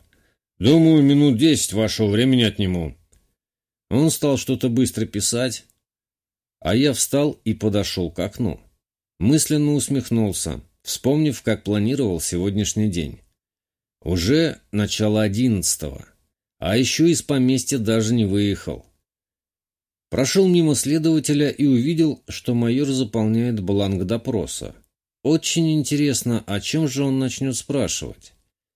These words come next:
«Господин Кортнев, дело касается расследования по совершению на вас покушения. Мы уже осмотрели поврежденную машину, оценили ваше ранение, которое описал заведующий больницей Санков Вениамин Алексеевич, и сделали определенные заключения».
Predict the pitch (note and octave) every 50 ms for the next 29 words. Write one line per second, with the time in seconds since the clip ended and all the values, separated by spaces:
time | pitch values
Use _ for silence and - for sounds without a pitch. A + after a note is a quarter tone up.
0 | _ _ _ _ _ _ _ - F2+ G2 - - G#2+ A2 A2 B2+ B2+ G#2+ - A#2
1 | A#2 G#2 F2 - A#2+ C3 A#2 - - _ _ _ _ _ _ - - F2 A#2 C#3
2 | D#3 D#3 B2+ - C3+ A#2+ - C3+ B2+ A#2 A2 - - A2+ G#2+ A2 G2 - - G2+
3 | F#2+ F#2+ G2 F#2 G#2 G#2+ A#2 B2+ C3+ D3 D3+ C#3 - B2+ A2 - A#2 A2 G#2 G#2
4 | F2+ - - G#2+ A2+ B2 D3 D3+ D3+ C#3+ C3 A2 F#2+ F2+ G2 G#2 - - D3+ C#3
5 | - C3+ A2 - - - E2 D#2+ E2+ F2 G2 A#2 B2 A2+ - _ _ _ _ _
6 | _ _ _ _ _ _ _ _ _ - F#2+ A#2+ D#3+ F3+ F3 C3 G2 F#2+ G2 E2+
7 | D#2+ - - G2+ F2+ E2 - - F#2+ A#2+ C#3+ D3+ B2+ E3+ E3 D#3+ E3+ E3 D3+ C#3+
8 | E3 E3+ D#3+ D#3 D#3 D#3+ D#3+ D#3+ D#3+ D3+ B2+ - - D3+ D#3 D3+ D#3 C#3+ A2+ -
9 | _ _ _ _ _ _ _ _ _ - - B2 B2+ - E3+ F3+ F#3+ F#3 D#3+ B2+
10 | A2+ G#2+ G#2 G#2+ G2+ G2+ - A2 G2+ G2 F#2+ F#2+ G#2 A#2+ D3+ F3 F3 F3 F3 D#3+
11 | - D#3+ D3 - D#3 D#3 D3+ D3 D3 B2 C#3 C#3+ - - D3+ D3 C#3 A#2+ C#3 C#3+
12 | C#3+ D3 C#3+ C3+ C#3+ B2+ - - C#3 B2+ A#2 C3+ C3+ C3+ C#3 C#3 C#3+ C#3 A2+ -
13 | - C#3 C#3 A#2+ - - C3+ C3+ B2+ - - C#3+ C3 - - A#2 C3 C3 C3+ C3+
14 | C3+ C3+ C3+ C#3 C#3 C3+ B2+ - - C3+ C3+ C3+ - - - - C3 C3 C3 B2+
15 | B2 C3 A#2+ - - - - B2 A#2 G#2 F2+ E2+ A2+ C#3+ D#3 E3 E3 E3 E3 C#3+
16 | G#2 - G2+ A2 G2 G2 G#2 G2+ A#2+ C3 C#3+ D3+ D3 C#3 A#2 F#2 F2 E2+ - -
17 | E2+ D#2 - - - F2 F2+ F#2 G#2+ A2+ A#2+ B2+ C3+ C3+ A#2 G#2